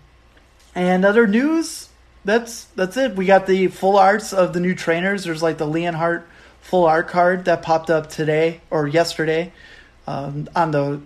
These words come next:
fourteenth. Um, that's good. It's good. Oh, <laughs> and one more, one more thing of news. I almost forgot. This is important. Um, Top Cut Central and Pokédads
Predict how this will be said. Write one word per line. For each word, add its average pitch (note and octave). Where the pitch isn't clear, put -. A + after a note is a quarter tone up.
fourteenth. F3+
Um, D#3
that's G3
good. D#4+
It's -
good. A3
Oh, B3+
<laughs> -
and G3+
one A3
more, G#3+
one G#3
more A#3
thing A3+
of G3
news. F#3
I D3+
almost F#3
forgot. E3
This D3
is D#3
important. D3
Um, C#3
Top G#3
Cut A3+
Central F3+
and E3
Pokédads D3+